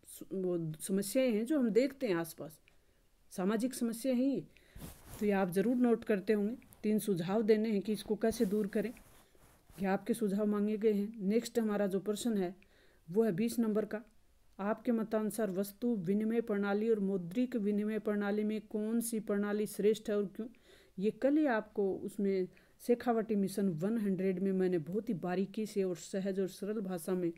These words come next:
इसको समझाया है कि वस्तु विनिमय प्रणाली, वस्तु के बदले वस्तु, और मौद्रिक विन-, विनिमय प्रणाली मतलब पैसे देकर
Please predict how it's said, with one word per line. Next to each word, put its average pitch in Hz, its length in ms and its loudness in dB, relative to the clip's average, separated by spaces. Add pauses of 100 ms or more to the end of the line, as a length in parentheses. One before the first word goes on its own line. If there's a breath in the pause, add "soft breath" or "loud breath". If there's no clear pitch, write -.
(380 loud breath)
इसको 185 220 -4
समझाया 233 480 0
है 180 240 -4 (480 soft breath)
कि 190 80 0
वस्तु 202 520 0
विनिमय 196 480 2
प्रणाली, 208 520 0 (320)
वस्तु 180 500 -4
के 214 180 0
बदले 170 380 0
वस्तु, 180 400 -6 (2250 soft breath)
और 262 120 8
मौद्रिक 202 640 2
विन-, 214 460 0
विनिमय 226 460 4
प्रणाली 214 420 0
मतलब 214 400 0 (120)
पैसे 247 300 4
देकर 240 320 4